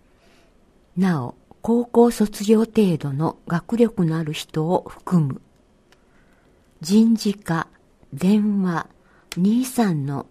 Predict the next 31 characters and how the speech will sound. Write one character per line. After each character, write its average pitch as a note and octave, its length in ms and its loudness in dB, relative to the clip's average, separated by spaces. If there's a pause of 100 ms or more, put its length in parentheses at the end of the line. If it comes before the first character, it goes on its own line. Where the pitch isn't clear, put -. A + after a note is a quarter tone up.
六 F3+ 360 -4
零 F#3+ 240 -2
九 - 240 -8
二、 D3+ 460 -6 (560)
フ - 120 -6
ァ A#3 40 0
ッ - 40 -8
ク G3 140 -8
ス、 - 380 -10 (360)
二 A3 240 2
三 G3 420 -2
の C3+ 220 -8 (320)
六 E3 340 -4
五 F3 280 0
四 D#3 360 -4
六。 D3 440 -10 (1400)
東 A#3+ 460 -2
公 B3 300 2
園 D3 300 -2
動 F3+ 280 0
物 F#3 320 -6
園。 C3+ 340 -6 (1400)
動 B3+ 280 4
物 C4 300 -4
園 D3 340 -2 (180)
う C4+ 120 2
ん B3+ 120 4
ち E3 180 -8
探 F3+ 280 -4
検 E3+ 440 -6
隊。 C#3+ 360 -12